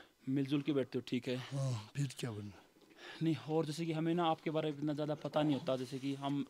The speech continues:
Speaker 1: आज पहली बार आपसे मिले हैं, तिब्बतन विलेज के अंदर आए हैं, तो थोड़ा आपके बारे में बताओ, हम जानना चाहते हैं, जो हमारे दर्शक हैं, वो जानना चाहते हैं कि किस तरीके से आपका जीवन, जीवन आप स्टाइल जीते हो अपने घरों के अंदर,
Speaker 2: हाँ।
Speaker 1: तो थोड़ा उसके बारे में बता दो हमें।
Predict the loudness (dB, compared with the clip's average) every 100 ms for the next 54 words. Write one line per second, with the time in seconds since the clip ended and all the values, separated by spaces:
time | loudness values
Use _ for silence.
0 | -2 2 2 2 0 2 4 4 2 0
1 | 0 0 0 -4 -8 -18 -2 2 4 4
2 | 4 2 2 2 2 0 -4 -8 -18 -12
3 | -8 0 4 4 2 2 2 2 0 0
4 | 2 2 4 4 4 0 -2 -2 0 -2
5 | -2 -6 -6 -6 -2 0 0 0 -4 -2
6 | -4 -4 -8 -14 -10 -8 -2 0 2 2
7 | 4 4 6 6 6 4 0 -4 -2 0
8 | 0 2 4 4 2 -2 -10 -12 -8 2
9 | 4 4 4 0 -2 -6 -6 -18 -18 -14
10 | -2 2 4 2 -4 -4 -2 2 4 4
11 | 4 4 4 4 2 6 8 6 2 -18
12 | -10 -4 2 4 4 2 4 4 2 0
13 | -2 -4 -6